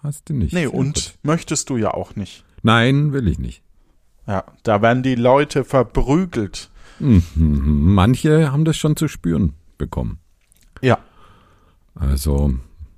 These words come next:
Speaker 1: tja, die können
Speaker 2: Wir haben
Speaker 1: uns
Speaker 2: eine
Speaker 1: jetzt nicht
Speaker 2: Hotline.
Speaker 1: mehr zuhören. <laughs>
Speaker 2: Wir haben eine Hotline eingerichtet, wenn ihr sexuell, nee, ähm, ähm,
Speaker 1: <laughs> Was?
Speaker 2: gewaltmäßig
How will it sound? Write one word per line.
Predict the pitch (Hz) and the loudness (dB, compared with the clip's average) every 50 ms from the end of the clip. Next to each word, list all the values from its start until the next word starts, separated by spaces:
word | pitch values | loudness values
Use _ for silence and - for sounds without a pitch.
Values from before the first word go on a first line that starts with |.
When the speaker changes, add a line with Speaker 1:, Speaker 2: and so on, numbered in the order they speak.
| _ _ _ _ _ _ _ _ - _ _ | _ _ _ _ _ _ _ _ -20 _ _
Speaker 1:
tja, | - 67 64 57 57 - _ _ _ - | -10 -10 -8 -10 -10 -14 _ _ _ -10
die | 76 85 85 | -8 -8 -8
können | - - 101 | -4 0 2
Speaker 2:
Wir | - 139 | 2 2
haben | - 107 104 | 2 2 2
Speaker 1:
uns | 135 | 2
Speaker 2:
eine | 117 117 | 2 2
Speaker 1:
jetzt | - - | 2 4
nicht | 131 131 | 2 2
Speaker 2:
Hotline. | 90 - | 4 4
Speaker 1:
mehr | 90 85 | 2 2
zuhören. | - 82 73 64 71 67 67 67 65 - _ _ _ _ | 2 -2 -2 -2 0 -2 -2 -4 -6 -10 _ _ _ _
<laughs> | - - - - - - 202 170 - - 185 170 - - 156 - - - - 87 - - 95 87 - - - - - - - 127 101 | -8 -4 -2 -2 0 2 2 0 2 2 0 0 2 0 -2 -2 0 -6 -6 -6 -4 -8 -10 -10 -8 -8 -8 -8 -8 -4 -6 -2 0
Speaker 2:
Wir | 120 120 | 2 2
haben | 123 131 143 | 4 4 2
eine | 139 123 | 2 2
Hotline | 123 139 - - 156 147 151 151 147 | 2 2 0 2 2 2 2 2 0
eingerichtet, | - 139 139 143 135 135 135 135 - - - 139 123 - 135 | -2 -4 -4 -4 -2 -4 -4 -6 -6 -6 -8 -8 -8 -6 -4
wenn | 123 120 123 127 | -2 -2 -2 -2
ihr | 139 139 127 123 123 | -2 0 0 0 0
sexuell, | - 131 123 - - - 127 123 131 117 117 113 117 | 0 -4 -4 -6 -6 -6 -4 -4 -2 0 -2 -2 -2
nee, | 113 117 117 117 | -2 -2 -2 -2
ähm, | - - - - 117 113 110 110 104 107 107 - - | -2 -4 -4 -2 0 0 0 0 0 -2 -6 -6 -6
ähm, | - 110 104 101 101 | -6 -6 -4 0 0
Speaker 1:
<laughs> | |
Was? | 101 95 - - | 0 0 0 0
Speaker 2:
gewaltmäßig | - 123 113 104 110 127 131 - - - - - 139 147 175 - - 143 143 - 87 - | 0 2 4 4 4 4 4 2 2 2 4 4 2 2 0 0 -2 -2 0 0 -2 -2